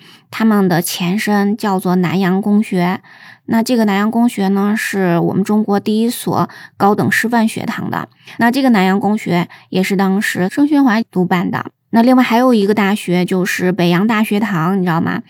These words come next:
就是我们现在的天津大学，也是他督办的。甚至还包括什么呢？我们中国的第一座公共图书馆，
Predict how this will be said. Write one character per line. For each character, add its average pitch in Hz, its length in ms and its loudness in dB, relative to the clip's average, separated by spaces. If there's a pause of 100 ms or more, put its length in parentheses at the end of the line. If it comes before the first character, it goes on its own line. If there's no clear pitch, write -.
(160)
就 220 140 2
是 214 60 4
我 190 80 2
们 175 100 2
现 202 220 2
在 196 120 2
的 180 80 0
天 220 220 2
津 233 160 4
大 196 180 2
学， 120 440 -6
也 190 160 -2
是 - 60 -10
他 - 180 -4
督 170 160 -4
办 156 200 -2
的。 - 180 -6 (580)
甚 254 180 0
至 262 60 6
还 240 120 2
包 233 160 2
括 240 160 2
什 226 80 0
么 165 100 2
呢？ 190 180 0 (180)
我 196 100 -2
们 196 120 2
中 247 160 2
国 233 120 2
的 233 120 0
第 240 280 0
一 247 80 2
座 226 240 0
公 240 220 2
共 233 160 2
图 214 220 -2
书 269 200 -2
馆， 165 460 -2